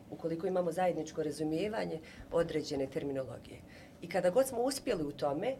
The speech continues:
nijedno dijete nije bilo u nekom momentu isključeno ili nije dovoljno, dovoljno observirano da mi ne znamo šta da uradimo.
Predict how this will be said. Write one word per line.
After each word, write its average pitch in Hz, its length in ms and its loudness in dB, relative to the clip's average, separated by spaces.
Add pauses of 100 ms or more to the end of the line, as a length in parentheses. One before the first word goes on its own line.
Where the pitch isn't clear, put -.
nijedno 196 460 2
dijete 190 440 0
nije 185 220 0
bilo 170 420 0 (200)
u 170 120 -2
nekom 180 440 6
momentu 156 520 4
isključeno 165 580 -4
ili 160 120 2
nije 175 160 0
dovoljno, 156 460 2 (100)
dovoljno 156 420 4
observirano 156 720 0
da 151 100 0
mi 165 100 2
ne 165 120 2
znamo 160 180 0
šta 151 160 -6
da 139 80 -2
uradimo. - 440 -8